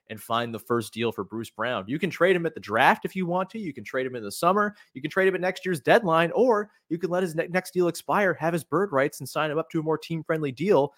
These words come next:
that's a little bit more sort of in line with what his actual marketplace is, as opposed to the balloon payment he got for the Pacers last summer.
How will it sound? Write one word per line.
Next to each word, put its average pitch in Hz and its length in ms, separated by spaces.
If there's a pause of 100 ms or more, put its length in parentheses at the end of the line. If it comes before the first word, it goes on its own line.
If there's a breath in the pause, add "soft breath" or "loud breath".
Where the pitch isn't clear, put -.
(180 soft breath)
that's 139 200
a - 20
little 143 160
bit 147 120
more 139 300
sort 135 220
of 127 60
in 139 80
line 127 360
with 123 200
what 127 120
his 131 180
actual 131 360
marketplace 110 720
is, 98 280 (240)
as 110 120
opposed 123 300
to 127 60
the 117 80
balloon 120 360
payment 110 300
he 110 80
got 98 220
for 101 100
the 104 60
Pacers 139 460
last 92 240
summer. 95 320